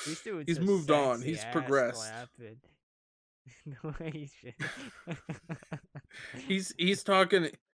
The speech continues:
Speaker 2: he's moved on. He's, he's, he's gotten help,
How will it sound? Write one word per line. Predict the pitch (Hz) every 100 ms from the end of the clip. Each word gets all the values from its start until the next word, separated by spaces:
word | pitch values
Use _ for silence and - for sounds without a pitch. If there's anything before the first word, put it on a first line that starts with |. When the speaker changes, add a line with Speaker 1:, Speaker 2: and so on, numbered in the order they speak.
| _
Speaker 2:
he's | - 202
moved | 190 196 156
on. | 156 160 151 127 110
He's, | 73 123 135 131
he's, | 143 135 127 -
he's | 143 147
gotten | 139 151 165 156 143
help, | 135 117 107